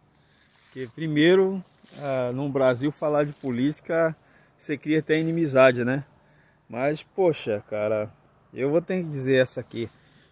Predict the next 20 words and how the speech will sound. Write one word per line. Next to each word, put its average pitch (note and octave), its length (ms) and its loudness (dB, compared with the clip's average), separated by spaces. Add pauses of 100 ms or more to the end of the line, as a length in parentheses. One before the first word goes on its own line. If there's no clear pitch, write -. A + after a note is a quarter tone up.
Eu C#3+ 80 -12
fico F#3 400 -6
vendo C3+ 360 2
uma B2 100 0
opção D3+ 400 -8
de D#3 160 0
gente C3+ 380 -4
assim, D3+ 320 -10
cara, G#2+ 240 -10
do G#2 100 -12
Brasil, A2+ 420 -6
não C3+ 200 -2
generalizando, A#2+ 840 -4 (340)
mas B2+ 200 -6
muita D3+ 400 -2
gente. D3 500 -2 (640)
Olha F3 280 -6
só F#3 280 -4
que... E3+ 540 -2 (480)
Aí C#3 80 -20